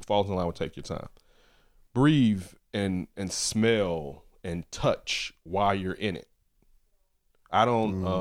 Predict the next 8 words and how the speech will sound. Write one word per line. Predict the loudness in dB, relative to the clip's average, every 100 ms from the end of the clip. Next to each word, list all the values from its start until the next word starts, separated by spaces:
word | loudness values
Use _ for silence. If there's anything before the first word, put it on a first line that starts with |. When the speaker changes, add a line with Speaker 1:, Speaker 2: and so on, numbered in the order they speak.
| -2 -6
Speaker 1:
um, | -8 -14 _ _ _ _ _ _ _ _ _
I | 4 4
don't | 6 4 4 2 0
celebrate | -2 2 4 4 2 2 0
wins | 0 0 0 -4 -12 -14 -14 _ _ _ _ _ _ -16 -6
because | -6 0 2 4 2
I'm | 0
afraid. | -2 0 2 2 -2